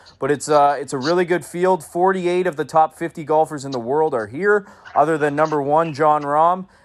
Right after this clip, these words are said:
and your boy Bez. They didn't show up, but other than that, it is the best field you're gonna get in golf. So I'm excited.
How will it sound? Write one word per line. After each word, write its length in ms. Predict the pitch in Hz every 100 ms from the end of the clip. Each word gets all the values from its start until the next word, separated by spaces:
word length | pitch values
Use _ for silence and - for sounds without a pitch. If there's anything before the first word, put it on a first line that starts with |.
| -
and 260 | 127 131 127
your 160 | 175
boy 280 | 151 139 120
Bez. 640 | 98 127 170 143 110 107
They 200 | 107 123
didn't 200 | 160 151
show 280 | 127 127 110
up, 240 | 107 104 -
but 180 | 113
other 240 | - 160 180
than 140 | 156
that, 320 | 156 160 165 -
it 140 | 147
is 220 | 147 117
the 80 | 123
best 360 | 101 143 151 -
field 240 | 156 147
you're 80 | 135
gonna 200 | 143 135
get 180 | 143 143
in 120 | 127
golf. 400 | 139 143 147 - _ _ _
So 600 | - 139 131 131 127 127
I'm 200 | - 160
excited. 480 | 220 - 165 175 220